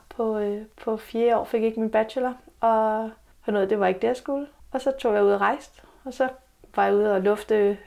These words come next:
ørerne og lære lidt spansk i Mellemamerika. Jeg kommer hjem, bliver kajakguide i Hvide Sande,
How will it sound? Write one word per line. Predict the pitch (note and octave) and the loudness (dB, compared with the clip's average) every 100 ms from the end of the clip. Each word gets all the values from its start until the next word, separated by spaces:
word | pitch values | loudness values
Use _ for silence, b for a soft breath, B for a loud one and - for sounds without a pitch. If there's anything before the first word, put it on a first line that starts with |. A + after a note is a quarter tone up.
| - | 2
ørerne | G#3+ B3 B3+ | 4 4 4
og | G#3 | 2
lære | G#3 A3 | 4 2
lidt | A3 | 0
spansk | - A3 A#3 A#3+ | 0 0 0 -4
i | |
Mellemamerika. | A3 A#3 C4+ B3+ - B3 | -2 -2 -2 -4 -4 -4
Jeg | A#3+ | -4
kommer | A3+ G3+ | -4 -2
hjem, | G3+ A#3 B3 - B B B B | 0 0 0 -6 B B B B
bliver | - A3 G3+ | -2 0 0
kajakguide | G3+ G3+ G3 A3 - B3 A#3+ B3 - | 0 2 2 -2 -2 0 0 -4 -12
i | A3 G#3+ G3+ G3+ | -8 -4 -4 -4
Hvide | G3 G3 F#3+ | -2 -2 -2
Sande, | G#3 G#3+ C#4 | -2 -2 -2